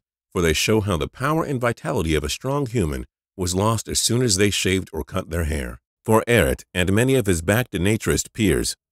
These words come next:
the shaving and cutting of one's hair is not only unnatural, but debilitating and unhealthy. From this perspective, the ability to grow one's hair is a sign of cleanliness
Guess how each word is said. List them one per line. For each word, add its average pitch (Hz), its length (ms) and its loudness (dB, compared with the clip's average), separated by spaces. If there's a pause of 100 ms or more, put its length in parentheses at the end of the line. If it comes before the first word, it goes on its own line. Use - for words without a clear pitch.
the - 80 -4
shaving 143 420 2
and 82 160 0
cutting 127 320 -2
of 76 120 -4
one's 101 320 -2
hair 92 280 2
is 69 120 0
not 95 260 2
only 98 240 0
unnatural, 80 600 -2 (280)
but 92 140 -2
debilitating 82 640 0
and 78 100 0
unhealthy. 82 560 -2 (400)
From 78 120 -4
this 76 160 2
perspective, - 640 -6 (240)
the 85 80 0
ability 101 320 2
to 104 100 -8
grow 78 240 2
one's 85 320 0
hair 78 260 2
is 73 160 -6
a 76 60 0
sign 104 320 0
of 80 100 -4
cleanliness 69 600 -4